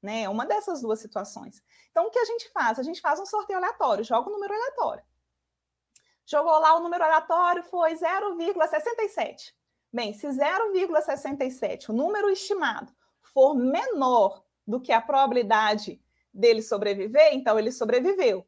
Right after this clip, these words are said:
Se for maior, então ele morreu. Então, se eu tivesse sorteado zero vírgula noventa e três, aí ele já teria morrido. Então, eu sorteei um número aleatório pra decidir o, o que que vai acontecer com esse indivíduo.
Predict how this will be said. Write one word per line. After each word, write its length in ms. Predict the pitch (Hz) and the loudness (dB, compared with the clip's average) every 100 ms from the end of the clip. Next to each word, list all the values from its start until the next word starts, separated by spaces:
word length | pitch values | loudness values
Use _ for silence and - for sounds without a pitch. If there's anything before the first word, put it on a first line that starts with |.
| _ | _
Se 200 | - 403 | 2 2
for 260 | - 220 | 4 2
maior, 580 | 226 269 294 262 262 - - | 2 0 0 2 2 0 -4
então 300 | 370 311 247 | -6 -4 -4
ele 100 | 226 | -2
morreu. 400 | 240 349 214 180 | -4 -4 -6 -10
Então, 220 | - 202 | -6 -4
se 80 | 220 | -4
eu 40 | |
tivesse 440 | 220 220 220 220 - | -6 -2 -2 -2 -8
sorteado 680 | 247 - 240 220 202 202 - _ _ _ _ | -8 -6 -4 -2 -4 -8 -16 _ _ _ _
zero 380 | 247 269 285 277 | -2 0 0 -2
vírgula 320 | 277 311 262 | -4 -2 -2
noventa 460 | 254 262 311 415 349 | -2 -2 -2 -2 -6
e 60 | |
três, 600 | - 269 254 196 190 - - | -2 2 2 0 -6 -16 -12
aí 220 | 190 180 | -8 -4
ele 140 | 190 185 | -4 -6
já 100 | 214 | -8
teria 260 | 214 185 | -8 -8
morrido. 380 | 202 302 247 - _ | -8 -10 -10 -16 _
Então, 220 | 196 180 - _ _ - | -8 -8 -10 _ _ 0
eu 140 | 240 | 0
sorteei 580 | 240 285 294 311 254 320 | 2 0 0 2 4 4
um 140 | 539 | 2
número 200 | 480 415 | -2 2
aleatório 640 | 311 262 - 208 196 208 - _ _ _ _ - | 4 4 2 2 2 -2 -10 _ _ _ _ 0
pra 160 | 277 | 2
decidir 800 | 254 294 466 480 466 - 277 349 - | 4 2 2 0 -2 -2 -2 0 0
o, 280 | 349 466 - _ _ _ _ _ _ - | 2 2 0 _ _ _ _ _ _ -6
o 40 | |
que 120 | - 466 | -2 0
que 100 | 494 | 2
vai 120 | 466 | 2
acontecer 480 | 453 403 381 339 339 | 2 -2 -4 -4 -4
com 80 | |
esse 120 | 349 359 | -6 -6
indivíduo. 540 | 330 415 370 190 | -4 -4 -4 -10